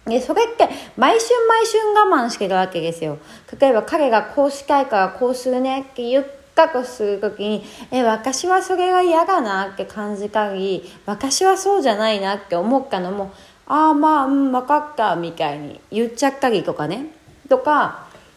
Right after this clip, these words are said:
あと、自分はこうしたいのにを全然使えないとか。あと、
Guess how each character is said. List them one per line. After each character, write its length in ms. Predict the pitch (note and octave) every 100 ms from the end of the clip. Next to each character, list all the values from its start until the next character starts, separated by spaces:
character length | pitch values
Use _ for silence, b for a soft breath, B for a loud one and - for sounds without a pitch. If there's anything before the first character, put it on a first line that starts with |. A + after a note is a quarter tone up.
| _ _
あ 100 | A#3
と、 100 | A#3
自 140 | A#3
分 180 | C#4 G#4
は 80 | G#4
こ 220 | - G#4+
う 60 | G#4
し 120 | -
た 140 | G4
い 60 | F#4
の 100 | B3+
に 180 | G#3+ F3+
を 80 | E3+
全 260 | F3+ A3+ A3
然 220 | G#3+ G3+
使 360 | - - G3+
え 60 | G3
な 180 | G3 F3+
い 60 |
と 140 | - C3
か。 240 | - A#2 - _ _ _ -
あ 140 | F#3
と、 480 | F#3+ F3+ E3 D#3 -